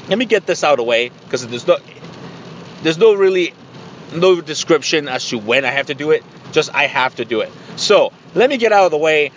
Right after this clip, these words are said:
that if you wanna work out, go to Super Studios two fifty-three, give 'em a buzz, two five three, two seven two, zero seven hundred. Code Super, she'll train the butt out of you. It'll be fun.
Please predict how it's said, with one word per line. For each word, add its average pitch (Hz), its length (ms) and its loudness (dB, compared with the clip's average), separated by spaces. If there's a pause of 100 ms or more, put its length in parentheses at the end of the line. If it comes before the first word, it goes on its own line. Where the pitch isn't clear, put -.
(140)
that 143 380 2
if 135 180 -6
you 202 140 -2
wanna 226 180 4
work 165 220 0
out, 127 340 0 (440)
go 202 120 6
to 175 60 2
Super 160 240 -8
Studios 147 320 -2
two 147 80 -8
fifty-three, 147 560 0 (400)
give 226 160 4
'em 190 100 -2
a 156 80 -2
buzz, 156 320 2
two 180 140 -6
five 135 200 0
three, 143 200 -8
two - 100 -12
seven 123 240 -2
two, 127 160 -8
zero 120 140 -2
seven 120 240 -2
hundred. 147 340 -2 (380)
Code 208 180 4
Super, 180 540 2 (100)
she'll 202 260 0
train 180 380 0
the 170 60 -2
butt 175 240 2
out 170 120 2
of 160 80 -4
you. 170 280 0
It'll 165 160 0
be 135 100 -10
fun. 170 520 0